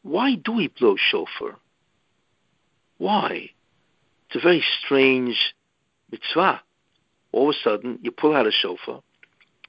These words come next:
and you blow a shofar. You see? What does it have to do with Rosh Hashanah? You see? And not only that, it says that Rosh Hashanah, that shofar is a chuk Israel.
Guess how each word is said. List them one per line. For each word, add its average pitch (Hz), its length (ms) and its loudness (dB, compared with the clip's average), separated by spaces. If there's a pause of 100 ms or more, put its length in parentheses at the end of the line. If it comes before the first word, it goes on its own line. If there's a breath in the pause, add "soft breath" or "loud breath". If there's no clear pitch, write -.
(320)
and 135 160 0
you 139 80 4
blow 160 240 6
a 185 40 2
shofar. 208 520 -2 (680)
You 104 100 -14 (100)
see? 123 240 -2 (800)
What 202 140 -2
does 226 120 0
it 226 80 0
have 202 160 0
to 185 80 -6
do 202 180 -2
with 156 120 4
Rosh 139 280 2
Hashanah? 151 500 -4 (760)
You - 100 -10 (100)
see? - 240 -8 (420 soft breath)
And 131 120 -2
not 202 160 4
only 185 220 0
that, 175 400 0 (340)
it 131 100 -2 (100)
says 202 300 6
that 139 220 4 (380)
Rosh 151 340 2
Hashanah, 143 480 -4
that 127 160 -2
shofar 180 540 -2
is 120 180 -12
a 131 60 -4 (200)
chuk 208 200 -2 (680)
Israel. 123 640 -2